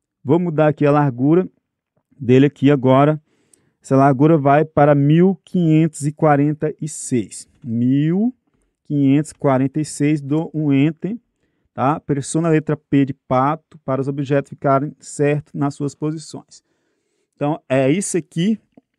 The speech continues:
que o YouTube pede pra gente fazer. Só você voltar lá e conferir, é a mesma coisa que está feita aqui,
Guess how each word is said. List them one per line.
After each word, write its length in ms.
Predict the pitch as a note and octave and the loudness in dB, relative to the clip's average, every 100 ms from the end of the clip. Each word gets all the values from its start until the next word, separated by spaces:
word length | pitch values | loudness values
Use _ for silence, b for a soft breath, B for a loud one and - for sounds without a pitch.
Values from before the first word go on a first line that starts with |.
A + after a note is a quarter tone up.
| _ _ | _ _
que 80 | E3+ | -4
o 40 | |
YouTube 360 | E3+ - D3+ C#3+ - | -4 0 -2 -2 0
pede 200 | D3+ C#3+ | 0 2
pra 120 | D3 | 0
gente 140 | D3+ | 0
fazer. 380 | - E3 A#2+ A2 - | 0 0 0 -4 -12
Só 200 | - C#3 | -6 -4
você 280 | C#3+ D3 | -2 -2
voltar 320 | C3+ C#3 C#3+ C#3 | 0 0 2 2
lá 120 | C3+ | 2
e 40 | |
conferir, 640 | C3 C#3+ - E3+ D3+ F3+ - | -2 -6 -2 0 0 -2 -4
é 80 | C#3 | -4
a 80 | |
mesma 380 | C#3+ D3 D3 E3 | 0 -2 -2 -6
coisa 340 | - C3+ C#3+ B2+ | -6 -2 -2 -4
que 80 | |
está 240 | C#3+ - C#3+ | -10 -4 -6
feita 440 | - C#3 D3 D#3 | -4 -6 -6 -6
aqui, 340 | D#3+ - - | -10 -10 -18